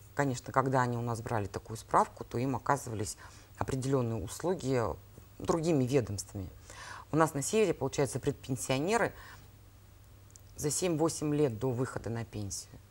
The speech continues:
По России-то за пять. Ну, у нас же немножко все иначе. Вот. Поэтому также им предоставляются льготы. Ну, от нас только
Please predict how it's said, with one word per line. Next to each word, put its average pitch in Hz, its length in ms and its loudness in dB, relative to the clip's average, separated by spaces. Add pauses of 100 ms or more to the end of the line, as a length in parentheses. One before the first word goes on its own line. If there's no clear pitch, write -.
(340)
По 131 80 0
России-то 143 440 0
за 147 160 0
пять. 107 300 -4 (480)
Ну, 135 180 0
у 120 120 -2
нас 123 160 -2
же 113 60 -6
немножко 131 320 -6
все 147 280 -2
иначе. 214 380 -2 (840)
Вот. 90 400 -6
Поэтому 156 500 2
также 170 340 6
им 151 60 4
предоставляются 135 880 0 (160)
льготы. 156 580 4
Ну, 190 260 2 (300)
от - 180 0
нас 254 300 6 (200)
только 170 500 6